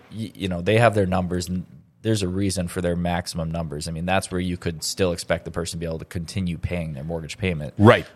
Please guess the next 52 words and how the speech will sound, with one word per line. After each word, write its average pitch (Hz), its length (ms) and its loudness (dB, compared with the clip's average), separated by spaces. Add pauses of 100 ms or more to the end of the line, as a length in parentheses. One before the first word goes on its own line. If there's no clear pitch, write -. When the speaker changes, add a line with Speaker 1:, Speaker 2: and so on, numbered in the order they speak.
(120)
Speaker 1:
But, 87 320 -2
um, 67 320 -8 (300)
you 101 120 -2
know, 92 100 0
it's 92 80 -2
just 101 180 0
leaving 92 340 -2
things 85 220 -4
a 85 60 -6
little 80 180 -4
thin 80 280 -6
for 78 140 -6
things 78 280 -6
like 73 120 -8
saving. 78 600 -4
You 80 80 -8
know, 80 60 -6
you 85 100 -6
wanna 85 160 -4
be 76 80 -6
able 71 100 -4
to - 60 -10
save 73 240 -4
for 78 80 -8
retirement. 78 540 -6
You - 60 -10
Speaker 2:
Sure. 165 200 8
Speaker 1:
wanna 151 140 4
be 78 80 -6
able 78 180 -6
to, 67 300 -8 (280)
you 82 60 -10
Speaker 2:
Have - 80 4
Speaker 1:
know, 80 40 -2
Speaker 2:
something. 110 640 6
Speaker 1:
go 92 140 4
out 170 80 8
to - 80 6
eat, 90 240 -4 (200)
Speaker 2:
<laughs> - 220 -20
Yeah. 139 160 6
Speaker 1:
you 90 80 6
know, 92 160 0
a - 80 -12
couple 85 260 0
times 87 240 -2
a 85 60 -4
month 98 320 2
or 90 60 -2
something, 95 360 4
you 92 140 4
know? 101 180 2